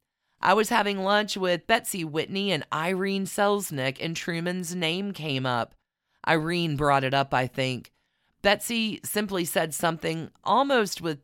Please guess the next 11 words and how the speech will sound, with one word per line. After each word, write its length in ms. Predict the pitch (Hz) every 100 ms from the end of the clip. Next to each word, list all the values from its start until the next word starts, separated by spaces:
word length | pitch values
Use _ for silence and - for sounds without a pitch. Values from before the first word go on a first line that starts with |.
| _ -
tears 420 | - 208 226 214
in 80 | 226
her 140 | 220
eyes 360 | 208 208 202 190
because 320 | 190 180 233
she 120 | -
was 280 | 233 233 202
a 60 | 202
very 380 | 185 190 180 156
nice 340 | 139 139 -
woman, 340 | 143 143 135